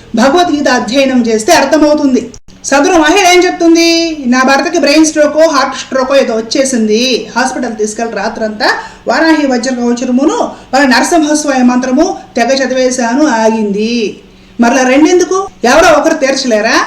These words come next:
అంటే మీకు అనుమానం అనమాట, ఒకళ్ళని ఎందుకు నమ్ముకోవడంలే, పనిలో పనిగా ఇంకో నరసింహస్వామి, వెంకటేశ్వర స్వామి కూడా నమ్మేసుకుంటే ఎవరో ఒకరు కాపాడతారు కదా అని. అంటే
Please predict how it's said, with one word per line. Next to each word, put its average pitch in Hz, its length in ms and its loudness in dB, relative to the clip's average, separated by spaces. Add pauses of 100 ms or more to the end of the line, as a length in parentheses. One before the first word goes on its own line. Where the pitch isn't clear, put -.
అంటే 311 220 0
మీకు 302 220 4
అనుమానం 320 400 6
అనమాట, 254 300 0 (340)
ఒకళ్ళని 302 360 4
ఎందుకు 269 220 -2
నమ్ముకోవడంలే, 247 560 2 (320)
పనిలో 277 280 2
పనిగా 269 220 -2
ఇంకో 247 200 -2
నరసింహస్వామి, 254 600 -2
వెంకటేశ్వర 247 320 -4
స్వామి 214 280 -2
కూడా 220 140 -2
నమ్మేసుకుంటే 226 520 -2
ఎవరో 269 220 4
ఒకరు 247 240 0
కాపాడతారు 202 560 -4
కదా 202 240 -4
అని. 170 140 -8 (680)
అంటే 294 180 2